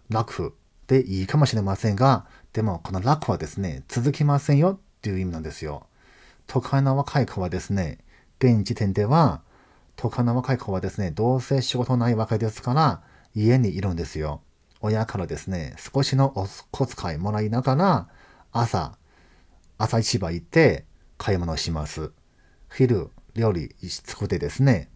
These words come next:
食べて昼寝もします。夕方なって、また夜ですね、市場に行って、また野菜買って、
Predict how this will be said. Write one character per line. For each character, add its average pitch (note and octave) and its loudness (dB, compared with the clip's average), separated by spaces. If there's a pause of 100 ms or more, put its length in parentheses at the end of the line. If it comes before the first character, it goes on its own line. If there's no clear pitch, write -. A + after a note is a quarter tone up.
食 G#2+ -2
べ A2 2
て A2+ 2
昼 G#2+ 0
寝 G2 0
も E2+ -2
し - -6
ま D2+ -6
す。 D#2 -8 (580)
夕 G#2 -2
方 G2+ -4
な G2+ -4
っ G2 -10
て、 C#3 4
ま G2+ -2
た - -4 (160)
夜 G#2 0
で G2 -2
す - -6
ね、 F2+ -2
市 G2 -2
場 G2 0
に F#2+ 0
行 F#2+ -2
っ - -20
て、 D3 4
ま G#2+ -2
た G2 -2
野 F2 -4
菜 F#2 -6
買 - -6
っ - -10
て、 B2+ 2